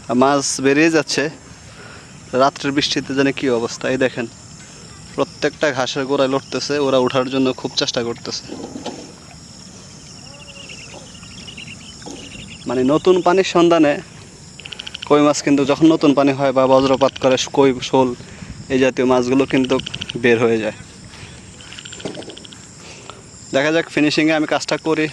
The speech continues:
লোক দিয়ে, ফিনিশিংয়ে আপনাদেরকে দেখাবো কীভাবে নেট দিয়ে, আহ, ইয়ে করতেছি।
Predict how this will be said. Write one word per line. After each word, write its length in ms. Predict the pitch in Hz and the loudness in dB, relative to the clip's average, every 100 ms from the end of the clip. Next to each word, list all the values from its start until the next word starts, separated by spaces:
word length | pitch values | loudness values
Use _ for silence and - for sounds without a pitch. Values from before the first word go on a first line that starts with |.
| - | -4
লোক 180 | 131 131 | -4 -4
দিয়ে, 260 | 120 131 160 - - - - - - - - | -2 -4 -4 -10 -20 -20 -20 -20 -20 -20 -2
ফিনিশিংয়ে 340 | 127 123 135 | 0 2 2
আপনাদেরকে 420 | 135 131 127 131 | 2 0 0 0
দেখাবো 340 | 127 123 131 127 | 0 2 0 0
কীভাবে 340 | - 127 127 | 0 2 4
নেট 180 | 131 120 | 4 4
দিয়ে, 440 | 123 135 139 147 - | 2 2 4 4 0
আহ, 280 | - 104 | -4 -6
ইয়ে 120 | 120 117 | -4 -4
করতেছি। 420 | 123 - 107 | -8 -8 -6